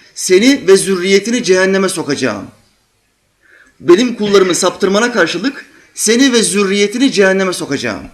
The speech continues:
Çünkü şeytan Rabbimize dedi ki, "Ben bir taneyim. Adem'in zürriyeti devamlı olarak artacak.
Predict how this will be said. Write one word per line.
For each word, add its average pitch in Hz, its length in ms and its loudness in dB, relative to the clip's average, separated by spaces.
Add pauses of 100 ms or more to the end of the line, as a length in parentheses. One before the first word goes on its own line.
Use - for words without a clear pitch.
(300)
Çünkü 156 140 -12
şeytan 180 360 0
Rabbimize 180 340 -2
dedi 233 180 -4
ki, 208 120 -4
"Ben 226 160 2
bir 254 80 -2
taneyim. 214 360 -2 (840)
Adem'in 190 400 4
zürriyeti 214 440 -2
devamlı 240 240 2
olarak 254 180 4
artacak. 262 520 -2